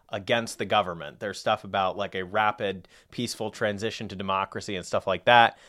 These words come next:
Um, but the, the main gist of it is that you're not meeting with government people. You're not going to government-owned businesses.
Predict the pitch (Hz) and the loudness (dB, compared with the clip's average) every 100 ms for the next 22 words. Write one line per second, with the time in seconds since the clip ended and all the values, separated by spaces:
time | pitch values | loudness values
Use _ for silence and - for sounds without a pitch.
0 | - - - 98 98 90 90 98 107 - | -20 -20 -4 -2 0 -2 -4 2 2 2
1 | 113 98 - 104 127 127 113 101 113 104 | -2 -2 -6 -2 0 0 0 -2 -4 -4
2 | 110 98 - 101 92 104 101 117 131 123 | -2 -4 -2 -6 -4 -4 -2 2 4 4
3 | 117 120 107 104 95 107 110 110 92 117 | 0 -4 -4 -4 0 0 2 -4 -8 -8
4 | 113 110 98 98 101 - 101 95 110 104 | -6 -4 -4 -4 -4 -2 -4 -4 -4 -4
5 | 101 101 95 110 101 98 92 113 110 117 | -2 -6 -8 -6 -6 -6 -8 -8 -6 -6
6 | 113 113 107 101 | -4 -2 -2 -4